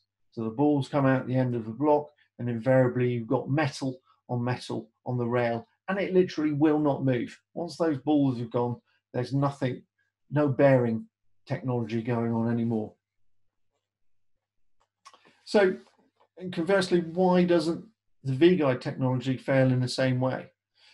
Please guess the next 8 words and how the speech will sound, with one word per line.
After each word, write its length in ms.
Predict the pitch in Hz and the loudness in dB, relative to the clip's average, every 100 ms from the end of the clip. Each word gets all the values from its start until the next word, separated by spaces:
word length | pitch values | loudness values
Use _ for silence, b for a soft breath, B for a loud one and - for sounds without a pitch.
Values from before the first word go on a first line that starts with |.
| b | b
So 420 | - 160 143 143 131 B - | -4 4 6 6 2 B -2
we've 160 | 139 | 2
looked 260 | 156 175 - | 2 0 -4
at 100 | - | -4
the 80 | 139 | -4
construction 800 | 147 139 - 147 - 143 131 - _ _ _ _ | -4 -4 -2 -4 -2 -2 -2 -4 _ _ _ _
of 200 | 135 117 | -2 0
the 360 | 131 127 123 | 0 0 -2